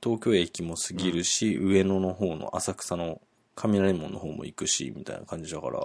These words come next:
Speaker 2: へー。
Speaker 1: 皇居のところも通るんで、
Speaker 2: うん。
Speaker 1: これ多分東京マラソンもこの、こんな感じのコースだったと思うんだよね。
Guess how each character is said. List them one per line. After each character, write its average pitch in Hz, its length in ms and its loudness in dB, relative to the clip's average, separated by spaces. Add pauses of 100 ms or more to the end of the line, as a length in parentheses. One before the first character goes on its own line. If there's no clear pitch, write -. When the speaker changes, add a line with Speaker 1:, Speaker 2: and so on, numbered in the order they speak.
(120)
Speaker 2:
へ 117 60 -2
ー。 95 760 2
Speaker 1:
皇 107 200 8
居 - 120 -4
の 82 120 -6
と - 100 -10
こ - 80 -10
ろ 69 60 -4
も 55 460 -12
通 87 200 -4
る - 100 -6
ん - 160 -12
で、 - 420 -12
Speaker 2:
う 90 140 -8
ん。 82 40 -8
Speaker 1:
こ - 60 -2
れ 156 120 -2 (140)
多 147 120 0
分 90 200 -4
東 107 180 0
京 123 120 0
マ 123 120 4
ラ 107 80 4
ソ - 100 -10
ン 117 80 -10
も 104 80 -10
こ - 140 -10
の、 87 160 -4 (300)
こ 104 100 -4
ん 98 40 2
な 95 60 0
感 101 140 4
じ 104 80 0
の 95 60 2
コ - 120 0
ー - 40 4
ス - 80 -4
だ 80 80 -4
っ - 20 -18
た - 100 -10
と - 120 -12
思 73 100 -10
う - 40 -10
ん - 40 -12
だ - 80 -12
よ - 80 -12
ね。 - 160 -18